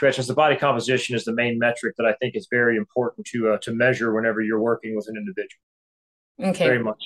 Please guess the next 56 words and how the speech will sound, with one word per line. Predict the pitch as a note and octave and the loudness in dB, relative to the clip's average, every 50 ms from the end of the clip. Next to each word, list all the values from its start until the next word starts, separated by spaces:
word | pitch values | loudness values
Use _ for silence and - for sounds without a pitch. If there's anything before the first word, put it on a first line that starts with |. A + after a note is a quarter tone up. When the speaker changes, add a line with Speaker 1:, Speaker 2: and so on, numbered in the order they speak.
| - | -16
Speaker 1:
so. | - - - _ _ _ _ _ _ _ _ _ _ _ _ _ _ _ _ _ _ _ _ | -16 -18 -20 _ _ _ _ _ _ _ _ _ _ _ _ _ _ _ _ _ _ _ _
Speaker 2:
Earlier, | A3 A#3+ C4+ C#4+ C#4+ C4+ B3 | 6 8 8 8 8 6 6
I | A3+ A3 | 4 2
mentioned | G#3 G3+ G3+ G#3 G#3 - G#3 F#3+ F#3 | 2 0 0 0 -2 -6 -6 -4 -2
that | F3 E3+ - - | -4 -4 -4 -4
book, | - F#3 F3+ F3+ F3+ _ | -4 -4 -4 -4 -8 _
Burn | - F3 F3 | -4 -4 -4
the | F3 F3 | -4 -6
Fat, | E3+ - F3+ E3+ - - - | -6 -4 -4 -4 -4 -6 -10
Feed | F#3 F3+ E3+ | -12 -10 -10
the | F3 | -8
Muscle. | E3 E3 E3+ E3+ - F3+ F3 E3 | -6 -4 -4 -4 -2 -2 -2 0
Have | F3 F3+ F3 | 0 -2 -2
you | F#3 F#3+ F#3+ | -2 -4 -2
read | F3+ F3+ F3 F#3 G3 | 2 2 2 2 2
it | G3+ G3 - | -2 -4 -4
at | - F#3 | -4 -2
all? | G3 G3 G#3 G#3 G#3 G#3 - - _ _ _ _ _ _ _ _ _ _ _ - | -2 -2 -2 -2 -4 -8 -14 -20 _ _ _ _ _ _ _ _ _ _ _ -2
Speaker 1:
No, | F#3+ A3+ | 0 2
I | A#3+ A3+ | 2 4
have | A3+ A#3+ A#3+ E3 | 4 4 4 4
not, | E3 F3+ F#3 E3+ C#3+ A#2 | 4 4 6 6 4 4
but | B2+ C#3 | 4 4
I'm | D3+ D3 D3 | 4 4 2
extremely | C#3+ C3+ - - A3 A3+ G#3 F#3+ | 0 -2 0 0 2 4 4 2
familiar | F#3 - D3+ D3 C#3+ C#3+ C#3+ C3+ C3 | 2 0 0 2 4 4 4 4 4
with | B2+ A#2+ | 2 0
the | B2 A2+ | -2 -2
concept. | - C3 B2+ A#2+ G#2 - - A2 G#2+ - | 0 2 2 2 0 0 -2 -2 0 0
I | A2+ | -2
see | - - G3+ F#3 | -2 -2 -2 -2
the | - - - | -2 0 -2
pictures | D3+ C#3+ - - B2+ A2+ - | -2 -2 -2 -4 -4 2 4
all | C3 B2+ A#2 | 4 6 6
the | A2 | 4
time. | G#2+ - A#2+ A2+ F#2 F2 - _ _ _ _ _ _ | 0 0 -2 -2 -2 -2 -6 _ _ _ _ _ _
And | B2+ B2+ | 0 2
it's | C3 F#3 | 4 4
a | E3 | 4
Speaker 2:
Yeah. | C#3 | 4
Speaker 1:
very, | D#3 D#3+ D#3+ D#3 D3+ | 4 6 6 6 4
it's | - G#2+ | 4 2
a | B2 | 2
very, | D#3+ F3+ F3+ E3+ | 4 4 4 4
it's | - C#3 - | 2 -2 0
a | C#3+ | 2
very | G3+ G#3+ G3 F#3+ - | 4 4 4 4 4
fundamental | - F3+ F3 D#3+ C#3+ C#3+ D3 C#3+ - B2 | 2 4 4 4 4 2 2 2 2 0
physiological | - - C#3+ B2 A2+ A#2 A2+ A#2 A#2 - - - G2+ - - | 2 2 2 2 4 4 6 6 6 4 2 -4 -8 -4 0
concept | B2+ B2 A#2 - - A2+ G#2+ - - | 0 0 0 0 -2 -2 -2 -2 -6
that | - - - | -14 -6 -2
they're, | A2+ A2 A2 G#2+ G#2 | 0 0 2 2 2
uh, | G2+ G2 | 2 0
that | G#2 G2 - | -4 -6 -4
they've, | A#2+ A#2 G2+ F#2+ | -4 -4 -2 0
uh, | - A2+ G#2+ G#2 G2+ F#2+ | 2 2 4 4 2 0